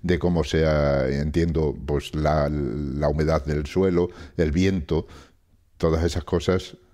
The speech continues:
Ajá. O sea que en un momento determinado puede caer un rayo, se queda ahí latente, arde poquito, ¿no? Eh, sopla el viento y se puede producir un incendio a lo mejor un día o dos después.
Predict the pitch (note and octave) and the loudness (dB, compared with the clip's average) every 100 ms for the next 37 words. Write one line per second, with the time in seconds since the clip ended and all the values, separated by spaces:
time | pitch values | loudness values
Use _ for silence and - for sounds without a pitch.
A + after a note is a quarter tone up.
0 | C2 - D#2+ C#2+ C2 - D2 F2 D#2+ E2+ | -16 -4 -2 -2 -6 -4 0 0 2 2
1 | F#2 F#2 F#2 F#2+ F2+ F2+ F#2 G2 F2+ F2 | 2 2 4 2 2 2 2 2 2 2
2 | F2 F2+ F#2 F2 G2 G2 G2+ - C#2+ E2+ | 4 2 2 2 2 2 2 0 0 2
3 | E2+ E2 F2 E2+ E2 E2 G2 F#2 E2+ F2 | 4 4 4 4 2 2 0 2 2 2
4 | E2 D#2+ D#2 D#2+ D#2 F#2+ D#2+ E2+ E2 E2 | 2 0 0 -2 -2 -4 0 0 2 2
5 | F2 F2 F#2+ E2+ F2 F2 F2 F2+ G2 F#2+ | 2 4 2 0 -2 2 2 2 2 2
6 | G#2+ D2+ C#2+ E2 E2 D2 D#2 D2 - D2+ | 0 0 0 0 0 0 -2 -4 -4 -2
7 | D2+ - - G2+ G2 E2 F2+ G2 F2+ D#2 | -4 -8 -8 -2 0 2 2 2 2 0
8 | - E2+ E2 D#2 D#2+ C#2+ D2 C#2 B1+ - | 0 0 0 2 2 2 0 -2 -6 -8
9 | A#1+ - | -12 -12